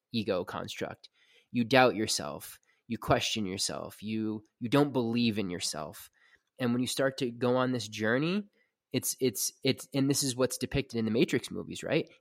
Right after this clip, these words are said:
Neo starts off when he unplugs and he takes the, the blue pill or the red pill. Um, and he's like, he's terrified. He's so scared. He tries to jump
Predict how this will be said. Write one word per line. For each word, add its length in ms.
Neo 300
starts 380
off 420
when 120
he 100
unplugs 540
and 80
he 60
takes 280
the, 300
the 80
blue 220
pill 140
or 140
the 100
red 220
pill. 240
Um, 800
and 180
he's 240
like, 180
he's 240
terrified. 640
He's 200
so 260
scared. 560
He 100
tries 260
to 80
jump 340